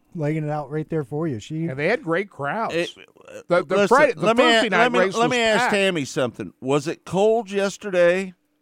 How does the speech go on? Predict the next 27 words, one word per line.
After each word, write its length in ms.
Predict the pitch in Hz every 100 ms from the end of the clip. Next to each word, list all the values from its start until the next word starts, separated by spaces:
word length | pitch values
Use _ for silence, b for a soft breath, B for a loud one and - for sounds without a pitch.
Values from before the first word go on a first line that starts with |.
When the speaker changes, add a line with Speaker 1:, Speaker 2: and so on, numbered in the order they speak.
| _ _ _ _
Speaker 3:
at 120 | 151 156
that 180 | 156
race? 480 | 120 143 160 156 - _ _ _ _ _ _ _ _ _ _
How 100 | 165
cold 360 | 185 - 175 147
was 260 | 127 110 95
it 80 | -
yesterday? 600 | 85 82 - 78 76 76 _
Speaker 2:
Looked 200 | 143 -
like 180 | 139 -
it 60 |
was 180 | 104 104
cool. 260 | - 156 175
You 160 | 127
could 160 | 127 123
see 200 | - 180
some 180 | - 123
people 320 | 143 139 123
had 220 | 120 107
coats 340 | - 147 139 -
on, 240 | 127 135
and 140 | 123
the 100 | 123
sun 320 | 139 226 320 254
was 180 | 143
out. 320 | 139 110 117 -
Speaker 3:
Right. 340 | 101 101 107